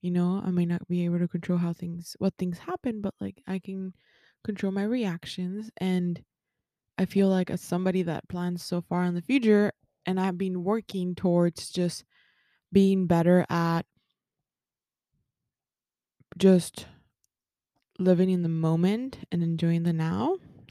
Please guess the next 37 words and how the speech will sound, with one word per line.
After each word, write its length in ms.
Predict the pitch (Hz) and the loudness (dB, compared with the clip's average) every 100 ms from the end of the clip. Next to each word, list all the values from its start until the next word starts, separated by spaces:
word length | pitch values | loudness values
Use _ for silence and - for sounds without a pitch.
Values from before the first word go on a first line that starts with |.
| - | -6
It's 160 | 262 | 4
been 100 | 339 523 | 8 8
a 20 | 339 | 8
journey. 340 | 381 453 160 | 4 4 2
I 40 | 196 | 4
mean, 180 | 190 | 4
it's 160 | 185 185 | 4 4
been, 180 | 226 226 | 2 2
I 160 | - | -2
mean, 320 | 190 185 170 175 | 2 2 2 0
this 180 | 208 | 0
podcast 460 | - 247 320 277 269 | 2 4 4 4 2
is 140 | 254 | 2
two 100 | - | 4
years 240 | 240 226 202 | 8 8 8
old 180 | 208 185 | 6 4
now. 300 | 170 180 190 - - - - | 2 0 -2 -12 -20 -20 -4
Um, 560 | 185 196 175 170 170 175 _ _ _ _ - | 4 4 6 4 0 -2 _ _ _ _ 2
and 120 | 214 | 4
it's 140 | 214 | 4
been 120 | 196 254 | 4 2
a 80 | |
journey, 480 | 202 196 220 185 170 | 2 2 2 0 -2
like, 240 | - 185 - _ | -2 -4 -6 _
over 260 | - 196 208 | -6 -2 -2
the 80 | 202 | -2
past 380 | 196 190 196 | -4 -6 -6
two 260 | - 208 196 | 0 4 4
years 520 | 185 180 208 190 185 | 4 4 4 4 2
of, 200 | - 170 | -2 -2
like, 220 | 180 170 _ _ _ _ _ _ _ - | -2 -2 _ _ _ _ _ _ _ 0
truly 260 | 220 240 214 | 6 6 6
just 320 | 190 175 170 | 4 2 0
being 480 | 190 190 185 180 180 _ | 0 0 -2 -4 -10 _
present 640 | - 180 170 - 69 - - | -6 -4 -4 -8 -12 -14 -8
and 260 | 180 175 165 | -4 -2 0
being 560 | 185 190 196 190 196 | 0 0 0 -2 -4